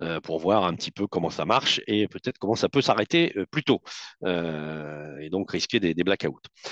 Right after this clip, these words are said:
Donc, euh, voilà, et puis, et puis, et puis aussi, euh,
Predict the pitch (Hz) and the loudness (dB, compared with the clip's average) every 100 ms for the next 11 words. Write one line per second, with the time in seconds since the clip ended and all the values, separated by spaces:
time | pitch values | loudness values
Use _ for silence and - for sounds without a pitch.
0 | - - - - 156 147 156 143 139 127 | -12 -14 -10 4 4 8 8 10 8 8
1 | 123 160 185 135 151 143 123 - 151 135 | 8 10 8 6 6 6 4 4 4 6
2 | 110 117 - 139 123 - 170 160 107 95 | 6 2 0 2 2 0 -2 2 2 2
3 | 90 | -2